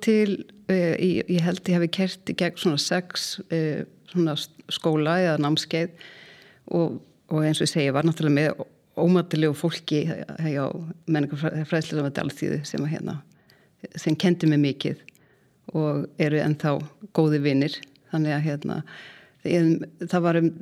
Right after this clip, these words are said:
það var níutíu og sex sem ég ákveð að fara aftur í, níutíu og sex eða sjö, man, man, þetta ekkert, <laughs> aftur, að fara aftur í háskólanám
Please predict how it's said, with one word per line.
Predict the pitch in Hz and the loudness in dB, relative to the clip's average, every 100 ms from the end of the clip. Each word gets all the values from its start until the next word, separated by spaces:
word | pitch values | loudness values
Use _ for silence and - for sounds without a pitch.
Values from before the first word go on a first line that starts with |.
| - | -2
það | 165 165 | 2 4
var | |
níutíu | 170 196 - 185 | 4 4 2 0
og | - | 0
sex | - - 196 196 - - | -2 -2 -4 -4 -6 0
sem | 165 | 2
ég | 151 | 2
ákveð | 156 - 151 | -2 -2 -2
að | |
fara | 160 131 | -2 -4
aftur | - - 170 | -4 -4 -2
í, | 160 147 143 - _ 160 | 0 0 -4 -8 _ 0
níutíu | 180 175 | 0 0
og | 156 | -4
sex | 151 - | -4 -4
eða | - | -6
sjö, | - 123 127 - - _ | -2 -4 -4 -10 -20 _
man, | - 107 | -6 -4
man, | 107 - | -4 -6
þetta | - - 113 | -6 -6 -6
ekkert, | - - 208 165 185 | -8 -4 0 2 2
<laughs> | - 202 - 180 | -2 -8 -2 -2
aftur, | - 170 156 | 0 -2 0
að | 160 151 | 0 0
fara | 160 151 | 0 0
aftur | - 180 | -4 -2
í | 147 143 160 | -2 -2 -2
háskólanám | 156 - 175 170 202 | -2 0 2 2 0